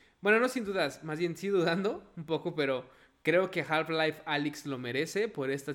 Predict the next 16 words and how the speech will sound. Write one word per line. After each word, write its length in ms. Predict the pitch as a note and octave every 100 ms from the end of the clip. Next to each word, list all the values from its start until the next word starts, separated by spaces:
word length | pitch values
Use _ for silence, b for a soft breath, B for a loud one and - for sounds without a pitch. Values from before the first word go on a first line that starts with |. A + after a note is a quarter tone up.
| C#3+
este 260 | C#3 D3+
tipo 240 | D3+ D3 C#3
de 100 | A#2+
cosas. 400 | B2 A#2+ A2 -
O 60 |
sea, 400 | C#3 C3 B2+ - B B B B B B B B -
este, 460 | D3+ C#3 - C#3
dirección, 500 | D3 D3+ D3 D#3+ F3
insisto, 360 | F3 D3+ D#3+ D#3
de 40 |
las 120 | C3+ C#3
escenas, 520 | C3 D#3 D#3 D3+ C#3+
lo 120 | C3+
que 80 | D3
he 40 |
visto, 640 | C#3+ D3+ - C#3+ C3+ C3